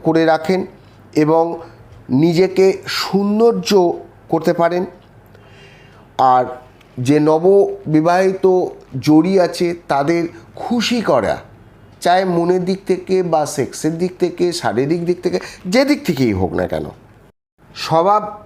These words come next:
খুশি থাকা। আর দেবতা, আহ, যেহেতু,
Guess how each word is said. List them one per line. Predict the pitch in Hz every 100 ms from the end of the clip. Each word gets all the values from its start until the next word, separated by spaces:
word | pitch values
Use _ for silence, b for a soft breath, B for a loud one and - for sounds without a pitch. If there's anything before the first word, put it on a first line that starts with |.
| _ _ _ _ _
খুশি | - 196 196 220
থাকা। | 196 196 196 196 - - - - - - - B B _ -
আর | 117 120 120 113 - - - - - -
দেবতা, | 113 139 175 226 226 233
আহ, | 226 233 - - - - - - 165 175 175
যেহেতু, | 165 190 190 196 196